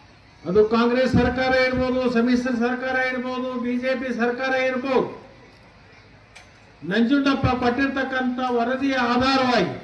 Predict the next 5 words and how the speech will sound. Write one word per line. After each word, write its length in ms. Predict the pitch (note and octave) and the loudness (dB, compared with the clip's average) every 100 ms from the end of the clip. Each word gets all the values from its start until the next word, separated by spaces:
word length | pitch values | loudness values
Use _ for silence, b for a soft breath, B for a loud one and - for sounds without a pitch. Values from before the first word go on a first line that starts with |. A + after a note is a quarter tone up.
| - - - - - - - - - - - - - - - - - - - - D3 | -16 -20 -20 -20 -20 -20 -20 -20 -20 -20 -20 -20 -20 -20 -20 -20 -20 -20 -20 -12 -2
ಅನೇಕ 340 | G#3 C#4 C#4+ C#4+ B3+ | 2 4 4 0 0
ಕಡೆಗೆ 360 | B3+ C#4+ D4 C#4 B3+ B3+ B3 - - - - - - - - - - - - - - - - - | 0 2 4 2 2 -2 -8 -16 -20 -20 -20 -20 -20 -20 -20 -20 -20 -20 -20 -20 -20 -20 -14 -8
ಸ್ವಲ್ಪ 300 | - B3 C#4 C#4 C4+ | 0 2 2 2 2
ಮಟ್ಟಿಗೆ 460 | B3 C#4 C4+ C4+ B3+ B3 - - - - - - - - - - - - - - E3+ | 2 0 0 2 2 0 -4 -12 -18 -20 -20 -20 -20 -20 -20 -20 -20 -20 -20 -4 0
ಅಭಿವೃದ್ಧಿಯನ್ನ 600 | A#3 C#4+ C#4 B3 B3 | 4 6 6 4 4